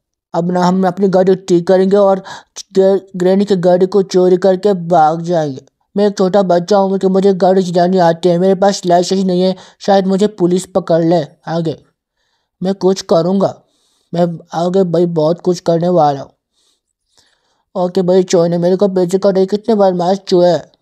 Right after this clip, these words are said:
So यहाँ पर मैं अपनी गाड़ी को जल्दी ठीक करता हूँ, बस सिर्फ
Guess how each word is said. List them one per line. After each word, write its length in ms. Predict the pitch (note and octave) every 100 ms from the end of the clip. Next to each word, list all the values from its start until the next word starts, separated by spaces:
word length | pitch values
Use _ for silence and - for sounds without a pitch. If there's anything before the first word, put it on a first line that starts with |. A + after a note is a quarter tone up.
| _ _ _ _ _ _ _ _ _ _ _ _ _
So 60 | E3+
यहाँ 160 | F3
पर 160 | F3 F3+
मैं 120 | F3
अपनी 160 | F3 F#3+
गाड़ी 240 | F3 F3+ F#3
को 160 | G3+ F#3+ -
जल्दी 280 | F#3 F3+ F#3+ G3
ठीक 260 | D#3 D#3+
करता 300 | D#3 D3+ D3
हूँ, 80 | C3+ _ _ F#3+
बस 140 | G3+
सिर्फ 320 | A3 A3 G#3+